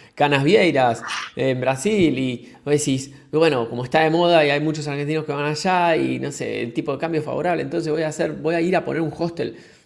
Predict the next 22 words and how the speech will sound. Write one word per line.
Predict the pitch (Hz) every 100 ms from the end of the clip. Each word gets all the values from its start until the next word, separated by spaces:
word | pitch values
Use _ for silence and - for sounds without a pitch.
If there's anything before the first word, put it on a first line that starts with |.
| _ _ _ - _ _ _ _ _
Tal | -
vez | 415
la | 359
pasás | 156 147 143
bárbaro, | 156 208 160 131 120 113
pero | 123 123 117 - - _ _ _ _ _ -
no | 147
necesariamente | 147 143 139 127 131 117
lo |
vas | 113
a | 110
disfrutar. | 110 127 156 -
Ahora, | 123 135 127
si | 131
vos | 151 170
decís, | 143 160 147 - - - -
"Che, | 190 160 - - - _ _ _ -
quiero | 156 196
ir | 165
a | 143
vivir | 151 151 170 160
a | 151 160 165 165